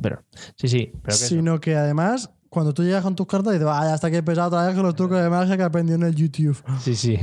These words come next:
Speaker 1: Además, lo, además, aquí en España se pronuncia mucho YouTube, todo el mundo.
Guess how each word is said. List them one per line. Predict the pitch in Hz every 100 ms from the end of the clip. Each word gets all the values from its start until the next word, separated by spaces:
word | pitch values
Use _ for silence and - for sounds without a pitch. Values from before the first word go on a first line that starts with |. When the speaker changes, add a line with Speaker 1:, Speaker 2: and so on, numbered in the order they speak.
| -
Speaker 1:
Además, | 113 117 131
lo, | -
además, | 131 110 110 127
aquí | 113
en | 120
España | 113 123 123
se | 123
pronuncia | 123 117 123
mucho | 123 123
YouTube, | 113 104 120 113
todo | 120 104
el |
mundo. | 107